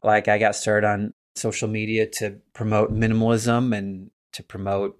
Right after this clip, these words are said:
you know, helping people own less and inspiring people to do that, and saw success there and saw growth there. And the question of why am I attracting followers, I think helps keep my motivation in line, because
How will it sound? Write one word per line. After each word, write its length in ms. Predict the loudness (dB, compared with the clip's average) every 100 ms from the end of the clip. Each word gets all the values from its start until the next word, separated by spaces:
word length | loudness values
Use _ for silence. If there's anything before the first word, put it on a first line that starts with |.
| -16
you 140 | -10
know, 180 | -6 -4
helping 300 | -2 -2 -4
people 440 | -4 -2 0 -2 -2
own 220 | -4 -2
less 400 | 2 2 0 -6
and 280 | -6 -6 -8 -10
inspiring 560 | -12 -6 -4 -4 -6
people 340 | -8 -6 -6 -6
to 100 | -6
do 220 | -6 -2
that, 320 | 2 2 0 _
and 280 | -4 -2 0
saw 420 | 4 6 6 4
success 520 | -2 -6 2 2 2
there 420 | 4 6 6 2 -2
and 160 | -8
saw 280 | 0 4 4
growth 400 | 2 2 2 2
there. 440 | 2 4 4 2 2
And 400 | 2 2 0 -6 -4
the 140 | -4
question 480 | 0 2 2 2 4
of 180 | 4 2
why 520 | 2 4 4 6 4
am 300 | 4 2 2
I 500 | 2 2 2 0 -4 -6
attracting 640 | -4 0 2 2 -2 -6
followers, 840 | 2 4 6 4 0 -2 -4 -8 -8 -6
I 60 |
think 340 | 0 2 0 0
helps 320 | 2 2 0
keep 320 | 0 2 4
my 160 | 4 4
motivation 880 | 4 6 4 4 4 4 2 2
in 220 | 2 4 4
line, 400 | 4 4 4 4
because 580 | 2 4 4 4 -2